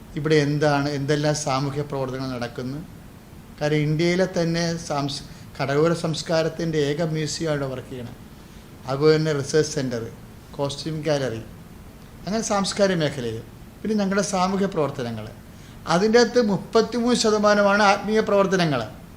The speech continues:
നടക്കുന്നത്. ഇപ്പൊ, ഇപ്പൊ ഇത് ബേസിക്കായിട്ട് ഇത് ആധ്യാത്മിക പ്രവർത്തനങ്ങൾക്ക് വേണ്ടിയുള്ള കേന്ദ്രമാണ്. പക്ഷേ അതേ ആധ്യാത്മിക പ്രവർത്തനങ്ങളുടെ ഫലമായിട്ടാണ്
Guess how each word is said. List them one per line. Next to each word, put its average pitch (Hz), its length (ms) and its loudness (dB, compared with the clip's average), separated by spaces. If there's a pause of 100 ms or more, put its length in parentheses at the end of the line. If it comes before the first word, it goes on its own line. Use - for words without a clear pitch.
(420)
നടക്കുന്നത്. 156 480 2 (540)
ഇപ്പൊ, 214 160 2
ഇപ്പൊ - 480 -2 (180)
ഇത് 180 140 4 (240)
ബേസിക്കായിട്ട് 240 760 4
ഇത് 233 140 6
ആധ്യാത്മിക 214 640 4
പ്രവർത്തനങ്ങൾക്ക് 196 640 0
വേണ്ടിയുള്ള 180 440 0
കേന്ദ്രമാണ്. 156 680 0 (800)
പക്ഷേ 214 220 0
അതേ 240 240 2
ആധ്യാത്മിക 233 680 6
പ്രവർത്തനങ്ങളുടെ 202 580 2 (120)
ഫലമായിട്ടാണ് 202 760 4